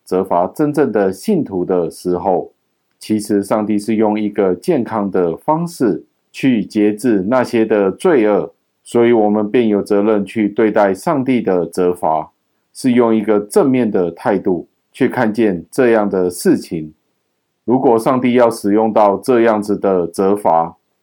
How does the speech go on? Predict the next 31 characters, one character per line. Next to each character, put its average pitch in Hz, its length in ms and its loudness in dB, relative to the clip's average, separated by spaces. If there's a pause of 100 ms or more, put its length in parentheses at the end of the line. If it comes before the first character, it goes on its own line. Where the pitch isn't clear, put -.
那 107 280 2
一 98 120 -4
定 113 180 -2
是 113 180 -4
出 113 280 0
于 101 160 2
他 104 280 2
自 104 220 -4
己 92 180 -4
的 95 240 0
慈 101 320 -2
爱。 135 320 2 (680)
我 107 100 0
们 110 160 0
在 110 160 4
哥 156 240 2
林 135 180 2
多 113 220 2
前 95 260 -4
书 98 220 -2
的 95 220 0
第 120 240 0
十 98 180 -4
一 95 100 -2
章 95 260 -4
的 92 120 -4
第 92 300 -4
三 165 340 -2
十 117 140 -2
二 98 120 2
节 76 340 -6